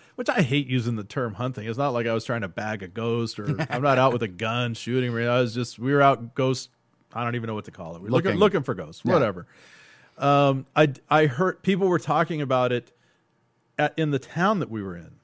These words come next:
Speaker 1: Um, and it's probably, so it's probably, like, northeast central Utah is where, is, if you're gonna put it on a map.
Speaker 2: Yeah.
Speaker 1: It's not
Speaker 2: Which
Speaker 1: in the,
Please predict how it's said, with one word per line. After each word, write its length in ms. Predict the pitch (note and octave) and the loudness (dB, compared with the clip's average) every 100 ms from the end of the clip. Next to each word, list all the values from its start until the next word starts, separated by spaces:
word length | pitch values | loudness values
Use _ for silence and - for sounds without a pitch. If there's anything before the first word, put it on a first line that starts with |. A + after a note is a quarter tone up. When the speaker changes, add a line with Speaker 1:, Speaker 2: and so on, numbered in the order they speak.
| _ _ _ _ _ _ _ _ _ _ C3 | _ _ _ _ _ _ _ _ _ _ -2
Speaker 1:
Um, 460 | C3 B2+ B2+ A#2+ - _ _ _ _ | 2 2 0 -2 -10 _ _ _ _
and 540 | - D3 D3 D3 C#3+ C#3+ _ _ _ _ _ _ _ _ _ _ | -4 0 2 2 0 -4 _ _ _ _ _ _ _ _ _ _
it's 240 | E3 E3 - | -4 -4 -6
probably, 800 | - G#3 A3+ G#3+ G3 G3 F#3+ - _ | -2 2 2 2 2 0 0 -6 _
so 280 | - G#3 G3 | -2 4 4
it's 120 | F3+ | 2
probably, 500 | - G#3+ A3 B3 A3 E3+ | -2 0 2 2 -2 -2
like, 300 | D#3 D#3 C3 | 0 0 -2
northeast 1800 | C3 C3+ D#3+ G3 G3 G3 - - _ _ _ - E3+ F3 E3+ - - - _ _ _ _ _ _ | -4 0 2 4 2 0 -12 -20 _ _ _ -6 -2 -2 -2 -8 -10 -16 _ _ _ _ _ _
central 960 | _ - - D#3+ D#3 - D#3+ D3+ C#3+ A#2 _ _ - | _ -12 -4 -2 -2 0 4 4 2 -2 _ _ -10
Utah 560 | B2 B2+ B2 G#2 - _ _ _ _ _ _ _ _ _ _ - | -4 -4 -4 -10 -12 _ _ _ _ _ _ _ _ _ _ -2
is 200 | C3+ A#2 | -2 0
where, 140 | C3+ | 2
is, 160 | C#3 A2+ A#2 _ - C#3+ | 4 2 -4 _ -20 -12
if 120 | C#3 C3 | -8 0
you're 80 | D3 | 2
gonna 60 | C3+ | 2
put 120 | D#3+ | 2
it 80 | C#3+ | 2
on 120 | B2+ | 2
a 40 | A2 | -2
map. 300 | A2 E2+ - _ _ _ | -6 -8 -14 _ _ _
Speaker 2:
Yeah. 240 | C3 G2 F#2+ - _ - - | -4 -2 -8 -20 _ -8 -6
Speaker 1:
It's 140 | C3+ | 6
not 160 | F#3 G3+ | 8 8
Speaker 2:
Which 40 | |
Speaker 1:
in 60 | |
the, 80 | G#3 | 6